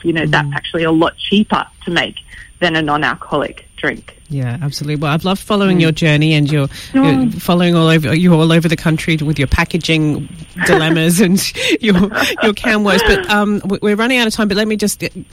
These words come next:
Speaker 2: give you the plug. Where can people find Smug A F Cocktails? Where can they go to, to order your cocktails?
Speaker 1: Oh, head to our website, smug A F dot com dot A U.
Speaker 2: Oh, it's fantastic. Thank you so much for talking to us, Loz. I really, uh, really love what you're doing, and I, and I hope it goes really well for you.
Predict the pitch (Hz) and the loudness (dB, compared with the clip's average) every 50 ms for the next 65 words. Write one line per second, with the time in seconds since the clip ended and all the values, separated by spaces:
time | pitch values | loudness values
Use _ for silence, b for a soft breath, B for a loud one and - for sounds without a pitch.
0 | 143 156 - - 170 - - - 220 202 226 202 202 165 196 190 - - - 196 | -18 -20 -16 -16 -16 -10 -4 -4 0 2 2 2 2 2 0 -2 -2 -2 -2 0
1 | 185 175 196 196 214 214 233 - - 240 226 220 226 214 - 220 202 - - 202 | -2 0 0 0 2 0 0 2 2 2 2 2 0 0 -2 -4 -4 -4 -2 0
2 | 190 190 185 180 180 175 175 - - - - - - - - 180 180 - 135 165 | 2 2 2 2 2 2 0 -2 -4 -6 -8 -10 -8 -4 -2 -2 0 0 0 0
3 | 170 165 160 - - 180 - - - 185 170 165 160 - - 175 170 170 - 180 | 0 0 -2 -2 -4 -4 -4 -4 -2 -2 0 0 0 0 0 -2 -2 -2 -2 0
4 | 165 160 151 - 160 151 156 - - - - 160 143 - B B B B - - | 0 0 0 0 2 2 2 0 0 0 0 0 0 0 B B B B -4 -2
5 | 190 - - 175 170 165 160 156 151 143 - 160 - - - - 143 131 127 127 | -2 0 2 2 2 2 2 2 0 0 -2 -4 -4 -4 -6 -4 -4 -4 -2 -4
6 | - - - - - - B B B B B B B B B - 392 339 262 - | -6 -8 -10 -10 -12 -16 B B B B B B B B B 2 2 2 0 -2
7 | 254 208 190 220 247 214 208 226 262 285 - - 254 202 - - - - - 220 | -4 -2 -2 0 0 0 0 0 -2 -4 0 0 0 0 -2 -6 -12 -12 -6 -6
8 | 214 202 220 - 214 220 - - - - - - - 214 214 214 202 233 226 - | -4 -2 0 0 0 -2 -4 -6 -6 -6 -6 -4 -2 0 0 2 2 2 2 2
9 | 233 233 247 320 427 466 359 - - - _ _ - - 139 139 - - - - | 2 4 4 4 4 2 0 -4 -10 -18 _ _ -14 -14 -12 -12 -14 -14 -12 -8
10 | 151 151 147 - - 160 - - - 175 - - B B B B B B 320 339 | -8 -8 -8 -8 -10 -10 -10 -8 -8 -10 -10 -10 B B B B B B -4 -4
11 | 403 440 - 453 359 - 339 277 254 240 214 214 - 240 214 - 214 202 214 214 | -4 -2 -4 -4 -2 -2 0 0 0 0 -2 -2 -4 -4 -4 -2 -2 -2 -2 -2
12 | 214 - 214 196 - 190 180 180 190 - - 208 208 233 226 214 220 214 196 - | -2 -2 -2 -4 -2 -2 -2 -2 -2 0 -2 -2 0 0 0 0 0 0 0 0
13 | 196 196 196 190 190 214 214 208 208 202 196 196 185 - 196 - - 190 175 - | 0 0 0 0 0 0 0 0 0 2 0 0 0 -2 -2 -2 -2 -4 0 0
14 | 185 180 175 170 165 165 165 160 160 160 - - 170 165 156 156 175 170 - - | 2 2 2 2 2 2 2 4 2 2 2 2 2 2 2 2 0 -2 -2 -2
15 | 180 175 165 - 175 170 170 160 151 147 143 - - 160 156 143 135 131 127 123 | -2 -2 0 0 0 0 0 2 2 0 0 -2 -2 -2 -2 -2 -2 -2 -4 -4